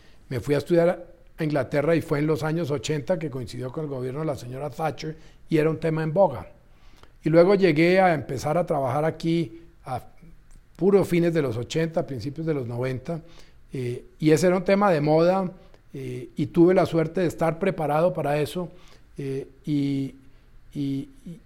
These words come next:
hay quienes dicen que la suerte es la confluencia de la oportunidad y la preparación, eh, y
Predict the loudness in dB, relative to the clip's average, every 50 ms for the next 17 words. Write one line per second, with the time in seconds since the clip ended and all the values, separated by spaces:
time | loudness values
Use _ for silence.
0 | -10 -6 -6 -4 -2 0 0 2 2 2 2 2 0 0 0 0 -2 -2 -4 -4
1 | -4 -2 -2 0 -2 -4 -6 -6 -6 -4 -4 -4 -4 0 2 2 2 2 0 -2
2 | 0 0 2 2 0 -2 -4 -10 -16 -18 -20 -20 -20 -20 -20 -18 -10 -6 -4 -4
3 | -4 -4 -2 -2 -2 -2 -2 -4 -6 -2 0 0 2 2 0 -2 -2 -2 0 0
4 | 0 0 -2 -6 -10 -20 -20 -20 -20 -20 -20 -16 -12 -6 -4 -2 0 0 -2 -2
5 | -4 -8 -6 -4 0 2 2 2 0 -2 -4 -4 -4 -6 -6 -4 -2 -2 0 2
6 | 2 2 2 2 4 2 2 0 0 -4 -4 -4 -4 -4 -4 -2 0 -2 -2 -2
7 | -2 -10 -14 -20 -20 -20 -20 -20 -20 -20 -20 -20 -20 -20 -20 -18 -12 -10 -10 -8
8 | -10 -10 -12 -14 -18 -20 -20 -20 _ -20 -20 -20 -20 -16 -10 -8 -6 -4 -4 -4
9 | -4 -6 -6 -8